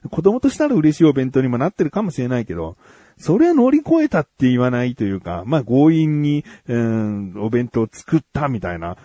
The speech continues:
うん、ことなだけで、僕は乗り越えた感をちゃんと味わえる、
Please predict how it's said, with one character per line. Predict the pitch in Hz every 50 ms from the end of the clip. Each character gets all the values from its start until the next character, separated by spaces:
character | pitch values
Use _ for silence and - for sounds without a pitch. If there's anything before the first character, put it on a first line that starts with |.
| _ _ _ -
う | 101
ん、 | 95 87 87
こ | - 123 113
と | - 131
な | 127 127 120
だ | 113 113 113
け | - 110 95
で、 | 85 76 87 - _ _ _ _ _ _ -
僕 | 113 151 165
は | 220 196
乗 | 175 175 185
り | 202 226
越 | - - 254 254 254
え | 254
た | - - 247 240
感 | - - 220 175 147 135 120
を | 123 120
ち | - - 117
ゃ | 123
ん | 139 139
と | - 143 135
味 | 123 120 139 156 175
わ | 202 214 214
え | 214 214 208
る、 | 185 233 262 240 135